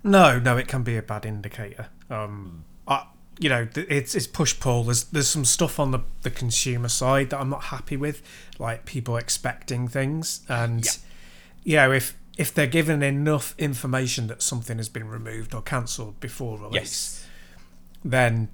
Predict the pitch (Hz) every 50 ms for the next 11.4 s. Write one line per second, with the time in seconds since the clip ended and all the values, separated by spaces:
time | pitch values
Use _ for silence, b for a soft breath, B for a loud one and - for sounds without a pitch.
0 | - - - 120 - - - 131 113 - 104 131 107 95 92 95 98 80 101 107
1 | - - - - 120 113 107 104 104 131 107 78 - - 147 135 120 - 120 110
2 | - - - 123 117 110 - 107 104 101 - - 120 113 113 110 110 113 113 -
3 | - 156 170 180 180 180 180 208 233 - 156 151 170 175 175 165 175 156 147 151
4 | 139 135 139 127 156 156 139 131 - - 113 135 135 123 - - 139 123 110 117
5 | - - 123 117 - 113 123 120 117 - - 123 123 120 104 139 135 123 160 156
6 | 151 147 107 - - - 175 160 151 156 156 151 147 - - - 156 147 143 139
7 | 131 127 131 131 127 123 - - 120 117 117 - - 165 139 131 120 117 117 -
8 | - - - 120 113 113 113 110 110 110 107 110 110 - - - - - 120 110
9 | - - - 107 101 - - 131 127 123 120 - 123 117 117 117 117 - - 113
10 | - - 113 107 107 110 104 - - 110 104 107 107 101 - 110 101 101 104 -
11 | - 110 98 95 - - -